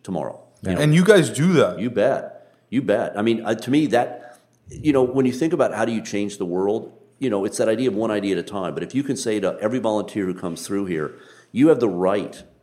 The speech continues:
Speaker 1: to talk to anybody in this organization. You have the right to rate your experience. You have the right to know what impact you made. You have the right to our financial information." That means that they might go out and ask other groups that same thing. And I think that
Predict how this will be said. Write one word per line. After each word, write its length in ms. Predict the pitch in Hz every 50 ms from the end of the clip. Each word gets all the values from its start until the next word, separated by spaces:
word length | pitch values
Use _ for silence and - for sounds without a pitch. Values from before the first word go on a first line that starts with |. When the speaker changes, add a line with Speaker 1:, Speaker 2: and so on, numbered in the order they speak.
| _ _ _ _ _ _
Speaker 1:
to 120 | - 117
talk 240 | - - 113 101 -
to 80 | - -
anybody 320 | 104 95 92 85 92 85
in 60 | 85
this 120 | 80 - -
organization. 640 | 85 82 80 80 78 76 85 78 78 73 - 69 71
You 100 | 85 98
have 80 | 95
the 80 | 92 95 92
right 120 | 92 90 90
to 80 | - 82
rate 240 | 78 82 82 80 -
your 80 | 80
experience. 460 | 78 - - - 95 98 104 104 101
You 80 | - 104
have 80 | 90 82
the 80 | 92
right 280 | 80 85 85 87 87 -
to 320 | - - 92 82 80 78 71
know 180 | 85 90 90 90
what 180 | 87 85 -
impact 400 | - 92 101 98 104 101 98 - 110
you 80 | 98
made. 280 | 98 98 95 98 104 101
You 80 | 98 95
have 80 | 85
the 60 | 78 78 71 76 85
right 160 | 87 87 78 -
to 100 | - 95
our 80 | 78 71
financial 520 | - - 69 69 73 90 - - - 120
information." 600 | 117 - - 117 110 110 113 110 - 120 120 120 - - - - - _ _
That 160 | - 135 170
means 220 | 175 156 147 139 -
that 120 | 127 -
they 100 | - 113
might 260 | 113 107 110 117 117
go 180 | - 110 107 107
out 120 | 101 101
and 80 | 101 98
ask 260 | 95 98 95 - - -
other 180 | 113 113 131 135
groups 420 | 95 95 90 78 - - - -
that 200 | - 92 82 -
same 300 | - - 95 82 82 80
thing. 200 | - - 110 95 95
And 80 | 101
I 60 | 120 151
think 220 | - 160 139 98
that 380 | 104 107 117 127 - - -